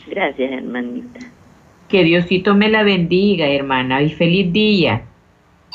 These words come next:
Speaker 2: Muy buenos días, la paz del Señor.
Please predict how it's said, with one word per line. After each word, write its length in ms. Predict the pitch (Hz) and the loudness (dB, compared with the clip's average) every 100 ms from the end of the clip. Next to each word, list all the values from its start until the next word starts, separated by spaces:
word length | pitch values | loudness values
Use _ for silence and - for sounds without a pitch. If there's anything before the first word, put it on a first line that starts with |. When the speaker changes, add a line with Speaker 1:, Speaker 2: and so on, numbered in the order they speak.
| 740 - - - - - - - - - - - - 906 831 932 932 - 719 - - - - - - - | -18 -16 -16 -16 -16 -14 -12 -12 -12 -12 -12 -12 -10 -10 -10 -10 -8 -8 -10 -12 -18 -20 -20 -20 -20 -2
Speaker 2:
Muy 280 | 185 190 202 | 2 4 4
buenos 380 | 208 233 226 175 | 4 2 2 2
días, 300 | 185 190 220 | 2 2 2
la 160 | 208 | 2
paz 180 | 180 160 | 0 -2
del 160 | 180 202 | -4 -4
Señor. 440 | 208 202 226 330 | 0 2 2 0